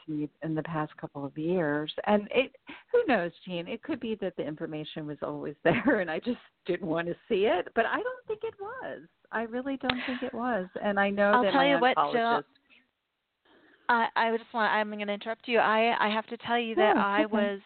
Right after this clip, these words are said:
Speaker 2: on the organizing committee of a cancer fundraiser for f-, uh, four or five years in about, in the early two thousands. And,
Speaker 1: Mm-hmm.
Speaker 2: and it was a cabaret, is what we call it here in Canada, which is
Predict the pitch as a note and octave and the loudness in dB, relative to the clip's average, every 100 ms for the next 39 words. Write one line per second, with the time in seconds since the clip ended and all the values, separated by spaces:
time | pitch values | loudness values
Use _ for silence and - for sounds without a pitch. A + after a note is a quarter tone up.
0 | - - - - G#3 G3+ - A3 A3 G#3 | -16 -18 -14 2 2 2 0 0 2 0
1 | G#3+ G#3 - G3+ F#3+ F#3+ F#3+ - G3 F#3+ | -2 -6 -10 -6 -6 -4 -4 -2 0 2
2 | F#3 F#3+ - - F#3+ F#3+ - - F#3+ G3+ | 0 -4 -12 -2 0 0 0 4 4 4
3 | G#3+ G3 G3 G3+ F#3+ F#3+ F3+ F3+ F3+ - | 2 2 2 2 2 4 2 2 -4 -4
4 | - F3 E3+ - - F3+ - F3+ F3 - | 0 2 2 0 0 0 2 2 2 4
5 | F3 F#3 F3+ F3 F3+ F3 - - F3+ E3+ | 2 4 0 2 0 2 0 2 2 2
6 | E3+ F3 E3+ - - - - - - - | 4 6 6 2 -6 -12 -12 -14 -16 0
7 | - F#3+ - G3+ G3 F#3+ - F#3+ - E3 | 2 2 4 4 4 0 -6 -8 -4 -2
8 | D#3+ E3+ C#3+ A#2+ G2 - _ - - - | -2 -4 -8 -10 -10 -16 _ -20 -16 -16
9 | - - F#3 F3+ F3 F3 D#3+ C#3+ C#3 F#3 | -14 0 2 4 2 2 -2 -2 0 2
10 | F3 F3+ - F#3+ F3+ - G3 F3+ F#3 E3+ | 4 2 4 2 2 2 4 4 4 6
11 | D#3 F#3 F#3 F3+ - F3+ E3 - F3 D#3+ | 6 4 2 -4 -2 0 2 2 0 -2
12 | F3 F#3 F3 F#3+ D#3+ E3+ D3 F#3 F3+ - | -2 -4 -8 -6 -6 -2 -2 -2 -4 -6
13 | F3 | -8